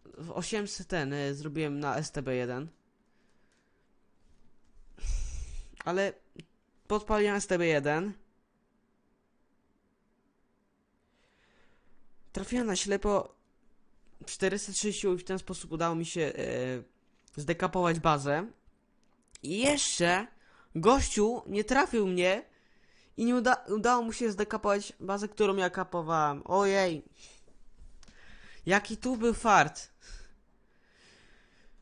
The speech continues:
Ale po bitwie za-, zaciąłem, e, za-, e, zaciąłem, no, zaciąłem się. Mm, po bitwie naprawdę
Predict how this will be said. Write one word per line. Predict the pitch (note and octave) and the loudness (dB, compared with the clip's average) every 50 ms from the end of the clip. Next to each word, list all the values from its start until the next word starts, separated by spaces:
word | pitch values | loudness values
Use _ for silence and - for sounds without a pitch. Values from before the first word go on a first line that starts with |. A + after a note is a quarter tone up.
| - - - | -20 -18 -6
Ale | - - D3+ E3 E3 | -2 0 0 0 0
po | E3 F3 | -2 -4
bitwie | F3 G3 G#3 G3+ - - G3 F#3+ | -6 -6 -6 -6 -4 -4 -2 -2
za-, | F#3 G3 F#3+ F#2 - F3 | -2 -2 -2 -2 -4 -4
zaciąłem, | F3+ F#3 F3+ - G#3 F3+ F3 E3+ - | -4 -6 -4 -4 -2 -2 -2 -2 -2
e, | G#2+ D#3 D#3 C3 - - | 0 0 0 0 -2 -4
za-, | D3 D#3 D#3+ E3+ - - | -6 -4 -4 -4 -4 -2
e, | C#3+ C#3 C3+ | -4 -4 -4
zaciąłem, | C3 - C3 A2+ - - B2 B2 A#2 A2+ | -6 -8 -10 -10 -10 -10 -8 -8 -8 -8
no, | C3+ D3 C#3+ - - - | -8 -8 -8 -8 -10 -12
zaciąłem | - - D3 D#3+ E3+ E3 D#3+ - E3 C#3+ B2+ | -12 -12 -10 -8 -8 -8 -6 -4 -4 -4 -4
się. | C3 - A2+ G2+ - - - - - - - - - - - | -6 -8 -10 -12 -12 -16 -20 -20 -20 -20 -20 -20 -20 -14 -10
Mm, | D3+ D3+ D#3+ E3 | -10 -8 -8 -4
po | - F#3+ G3 | -2 -2 -2
bitwie | F3+ G3+ F#3 - - G3 F3 | -2 -6 -10 -8 -6 -4 -4
naprawdę | E3+ E3+ E3+ F3 F3+ F3 D#3 E3 E3 D#3 D3 | -4 -4 -2 -4 -4 -2 -2 0 0 0 -2